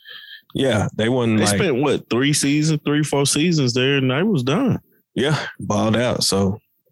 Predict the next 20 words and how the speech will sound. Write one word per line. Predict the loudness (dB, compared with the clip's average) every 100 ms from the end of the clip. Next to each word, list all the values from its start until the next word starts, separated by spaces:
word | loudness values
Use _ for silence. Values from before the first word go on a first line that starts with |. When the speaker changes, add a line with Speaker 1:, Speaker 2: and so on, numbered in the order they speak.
| _
Speaker 1:
I | -2
mean, | 0 2 0
I, | 0 -2 -2
I | -2 0
really | 2 2 2
do. | 2 0 0 -2
I | 0
get | 2 2 2
what | 0 0
people, | 0 2 0 0 -4 -14 _ _ _ _ _ _
what | -4 0
people | 0 2
say, | 0 0 2
how | 2 0
the | 0
game | 0 2 2
is | 2
just | 2 0 0 -4 -10 _ _ -20 -16 -18 -18 _ _ _ _ _ _ _ _ _ 0
Speaker 2:
I | 2
didn't, | 4 2 0